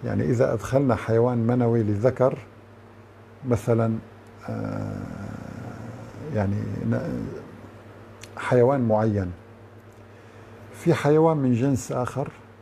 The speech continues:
أنثى، لا يحدث حمل ولا يتأثر. لماذا؟ بسبب اختلاف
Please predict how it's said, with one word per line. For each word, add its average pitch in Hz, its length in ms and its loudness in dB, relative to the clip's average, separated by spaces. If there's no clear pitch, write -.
أنثى، 131 380 0
لا 208 160 4
يحدث 147 360 0
حمل 147 280 -2
ولا 139 260 4
يتأثر. 151 440 0
لماذا؟ 131 480 2
بسبب 139 380 2
اختلاف 131 680 0